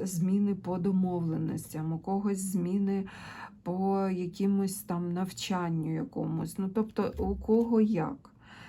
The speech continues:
Зміни, ем, як повернення до чогось, що було раніше. Знаєте, і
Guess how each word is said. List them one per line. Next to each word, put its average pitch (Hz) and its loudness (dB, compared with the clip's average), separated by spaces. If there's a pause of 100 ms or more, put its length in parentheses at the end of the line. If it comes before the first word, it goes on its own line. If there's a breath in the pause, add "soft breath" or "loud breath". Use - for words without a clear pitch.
(200 loud breath)
Зміни, 185 4
ем, 190 0 (2250 loud breath)
як 196 0
повернення 190 4
до 175 0
чогось, 220 -2
що - -6
було 190 -2
раніше. 180 -2
Знаєте, 180 -2
і 170 -2